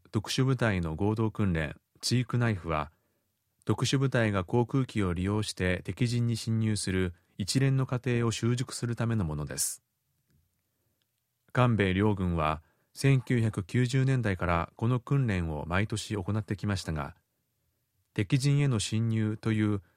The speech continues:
敏感な内容であることから、非公開で行うのが一般的でした。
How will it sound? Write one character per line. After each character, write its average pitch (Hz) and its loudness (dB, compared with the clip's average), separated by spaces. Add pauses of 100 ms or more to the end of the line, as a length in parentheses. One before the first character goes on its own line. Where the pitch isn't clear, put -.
(160)
敏 117 2
感 131 0
な 127 2
内 120 2
容 117 2
で 113 0
あ 110 2
る 104 -2
こ 80 -6
と - -6
か 82 0
ら、 76 -4 (360)
非 - -20
公 139 4
開 110 2
で 87 0
行 92 -4
う 92 2
の 85 0
が 71 -6
一 69 -10
般 95 -2
的 82 -8
で 82 -4
し - -8
た。 - -10